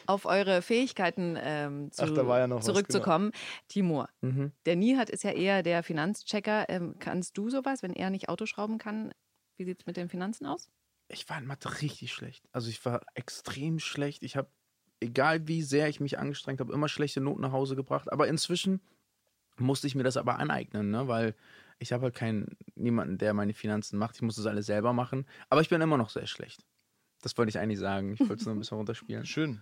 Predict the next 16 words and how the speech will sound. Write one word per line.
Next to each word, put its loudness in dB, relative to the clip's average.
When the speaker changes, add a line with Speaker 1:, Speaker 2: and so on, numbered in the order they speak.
Speaker 2:
aber 0
trotzdem, -4
ich -8
nehm's -4
dir -2
ab, -8
ja. -6
Speaker 3:
Aber 6
Mathe 4
war 6
auch 0
so 4
das 4
einzige 2
Fach, 0
das 2